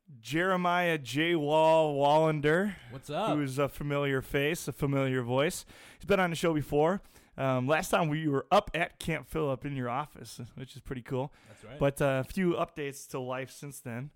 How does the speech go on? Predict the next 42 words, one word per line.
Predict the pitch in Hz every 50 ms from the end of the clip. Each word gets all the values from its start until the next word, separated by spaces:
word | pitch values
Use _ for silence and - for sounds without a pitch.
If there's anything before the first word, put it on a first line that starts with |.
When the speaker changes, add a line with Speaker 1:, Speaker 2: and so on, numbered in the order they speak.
| _ _ _ _ _ _ _ _ _
Speaker 1:
You | 135
wanna | 131 123
tell | - 147 143
us | 139 131 117
what | 135 135 -
you're | - 127
doing | 127 135 135 131 127
now | 123 120 127 139 139
and | 120 117
where | 120 131
you're | 127 123 120
at? | 123 135 147 - _ _ _
Speaker 2:
Well, | 147 165 151
I | 143 151
think | 147 - 180 175 196
it | 175
was, | 151 139 131 120 113 101 95 - - _ _ _ _
it | 139
was, | 139 147 143
like, | 147 135 123 -
a |
year | 117 113 127 156 180
and | 170 143
a | 113
half | 98 98 123 135 131 -
ago | 110 90 92 82 80 85 82 _ _ _ _ _ _
was | 117 - 113
my | 95 92
first | - - 123 117 - 110
interview | 104 98 95 82 87 90 90 87 90 _ _ _ _
where | - 101
we | 98 101
did | 98 113 107 107 104 104 101 95 98 - _ _ _ _ -
all | 107 110
three | - - 117 107 104
of | 92
those | 101 101 98 90
episodes. | 98 90 - 95 - - 95 95 98 101 - - - _ _ _ _ _ _ _ _ _
And | 107 107 107 107 107 104 104 101 101 104 101 101 98 98 98 95 95 90 82 -
now | 98 104 107 117 175 196
I'm | 156 110 101 95
married | 101 127 175 151 71 76 82 -